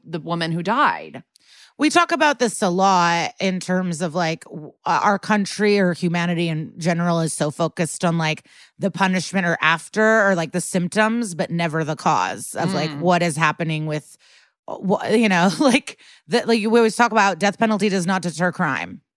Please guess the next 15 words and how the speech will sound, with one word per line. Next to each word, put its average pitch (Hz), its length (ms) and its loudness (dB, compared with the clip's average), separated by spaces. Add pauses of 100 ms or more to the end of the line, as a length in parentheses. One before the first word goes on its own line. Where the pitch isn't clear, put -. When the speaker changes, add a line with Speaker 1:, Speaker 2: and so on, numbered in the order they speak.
(160)
Speaker 1:
Yeah. 180 240 4
Speaker 2:
These 220 180 0
things 240 240 2
don't 214 220 2
deter 196 320 -2
crime. 175 400 0
So, 190 160 -4
like, 185 180 -2
what 208 260 2
will? 170 460 0 (200)
And 196 200 2
we 196 180 2
are 185 160 2
unable 185 840 2
to 156 760 -2